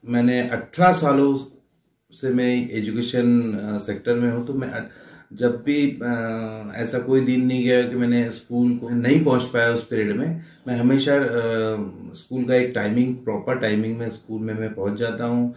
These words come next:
मैं, क्योंकि स्कूल में काफ़ी बच्चे होने की वजह से responsibility काफ़ी, अ, मेरे ऊपर, अ, है और, अ, teachers के ऊपर रहती है। तो हम लोग कोशिश करते हैं कि हम,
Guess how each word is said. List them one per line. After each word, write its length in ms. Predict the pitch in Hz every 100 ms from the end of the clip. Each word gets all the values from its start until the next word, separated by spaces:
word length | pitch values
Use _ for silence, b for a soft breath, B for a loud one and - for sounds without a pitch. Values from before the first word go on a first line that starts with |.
| B B -
मैं, 220 | 110 110 - - 101 113
क्योंकि 360 | 101 101 110 104 -
स्कूल 440 | 98 - - 120
में 260 | 120 117 117
काफ़ी 260 | 104 120
बच्चे 320 | 120 104 - 117
होने 240 | 110 113
की 120 | 110
वजह 240 | 113 107 107
से 120 | 120
responsibility 720 | 117 - 113 107 113 107 113
काफ़ी, 520 | 107 98 110 113 110 B B B B B
अ, 60 | 104 104 101 98 98 98 95
मेरे 240 | 107 110
ऊपर, 260 | 110 104 113
अ, 640 | 110 104 98 90 85 - - _ - - - -
है 380 | 110 107 107 -
और, 220 | 110 107 107 107 104 104 101 b b b -
अ, 80 |
teachers 400 | 98 113 110 123
के 100 | 120
ऊपर 180 | 127 117
रहती 340 | 117 104 - 117
है। 140 | 113
तो 400 | 113 120 117 101 -
हम 180 | 113 120
लोग 360 | 120 127 - -
कोशिश 320 | 117 - 139
करते 320 | - 131 135
हैं 120 | 135 135
कि 100 | 131
हम, 460 | 123 131 127 120